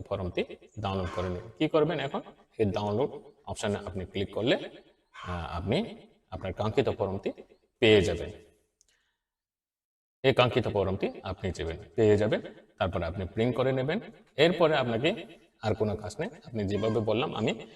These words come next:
আপনাকে সেভাবে আপনি ফর্মটি সুন্দরভাবে পরিপূর্ণভাবে পূ-, পূরণ করার পরে আপনি উপজেলা, আহ, নির্বাহী অফিসার বা নি-, আহ, নির্বাচনী অফিসের কর্মকর্তার নিকট এটি সাবমিট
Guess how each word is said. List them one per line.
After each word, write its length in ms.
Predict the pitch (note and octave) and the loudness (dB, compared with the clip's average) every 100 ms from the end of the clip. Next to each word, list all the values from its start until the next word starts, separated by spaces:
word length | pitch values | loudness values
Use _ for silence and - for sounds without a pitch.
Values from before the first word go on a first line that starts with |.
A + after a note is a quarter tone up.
| - _ _ | -20 _ _
আপনাকে 340 | - G2+ F#2 | -10 -6 -4
সেভাবে 420 | - A2 G#2+ G#2 - - - - | -2 2 2 2 -2 -10 -20 -14
আপনি 320 | - - D#2 - | -14 -10 -8 -2
ফর্মটি 380 | G#2 F#2+ B2 C3 - | 0 0 0 -2 -4
সুন্দরভাবে 540 | B2+ A#2+ B2+ A2 G2 G2 | -2 0 2 0 0 0
পরিপূর্ণভাবে 680 | G2 F3+ G2 F#2+ F#2 F2+ | 0 0 -2 -4 -4 -6
পূ-, 340 | F#2 G#2+ - A2+ - | -6 -8 -8 -8 0
পূরণ 240 | A2+ B2+ | 2 2
করার 240 | B2+ C3 | 2 2
পরে 200 | C3 D3 C4+ - - _ | 2 0 -2 -8 -18 _
আপনি 420 | - - F#2 D#2+ D2+ - _ _ _ _ - | -12 -12 -10 -12 -12 -18 _ _ _ _ -10
উপজেলা, 480 | F#2+ G#2 G#2 A#2 C#3 - - - _ | -2 2 4 2 0 -6 -16 -20 _
আহ, 400 | F#2 F2 E2 F#2+ | -10 -8 -10 -6
নির্বাহী 340 | G2 F#2+ G#2 | -4 0 2
অফিসার 280 | G#2 A2+ B2+ | 2 0 -2
বা 120 | A2 | 0
নি-, 180 | F#2+ F#2+ - | 0 -2 -6
আহ, 340 | G3 F#3 G3+ | -8 -8 -6
নির্বাচনী 420 | G#3+ G#3 G#3+ - G2 | -2 2 2 0 -6
অফিসের 320 | F#2+ F#2 F#2 - _ _ | -8 -8 -8 -12 _ _
কর্মকর্তার 580 | - G2+ F#2+ F#2 - A2+ | 0 0 0 -4 -6 -8
নিকট 280 | A#2+ G#2 F#3 F#3+ - _ | -4 -2 -2 -4 -18 _
এটি 480 | F#2+ F2+ D3+ D3+ - | -6 -2 -2 -4 -6
সাবমিট 340 | - G2+ G2+ | 2 2 2